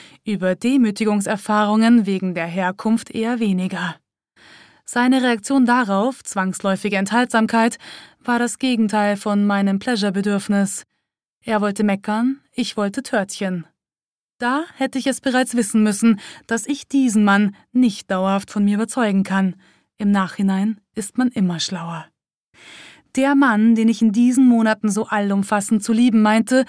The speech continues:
stand nicht auf Opulenz, wollte keine kostbaren Geschenke, keine feingeistigen Gerichte, keine bedeutsam inszenierten Fotos.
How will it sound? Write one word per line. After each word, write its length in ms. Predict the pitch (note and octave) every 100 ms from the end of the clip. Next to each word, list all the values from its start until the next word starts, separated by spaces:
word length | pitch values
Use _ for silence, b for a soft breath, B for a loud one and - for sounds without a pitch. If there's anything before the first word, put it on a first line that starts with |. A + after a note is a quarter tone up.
| B B B
stand 380 | - - B3 A#3+
nicht 300 | C4 A3+ -
auf 320 | G#3+ G3+ G3
Opulenz, 800 | - G#3 A3 A#3+ F#3 E3+ - - _ _ _ _ -
wollte 420 | G3 G3 G3+ G3+
keine 260 | G#3 G3+
kostbaren 520 | G3 G#3+ G3+ G3+ G3 G3
Geschenke, 640 | - G#3+ G#3 G3+ B3 C4 B B B -
keine 340 | A3+ A3 A3
feingeistigen 840 | - A3 A3 G#3+ G#3 G3+ A3 G#3+
Gerichte, 560 | G#3+ A3+ B3 - A#3 B3+ B B B
keine 360 | - B3 B3 A#3
bedeutsam 640 | A3 A#3 A#3 B3+ A#3+ B3
inszenierten 640 | A#3 - A#3 A#3 A#3 A#3+
Fotos. 720 | - C4 G3+ F#3 F3 - -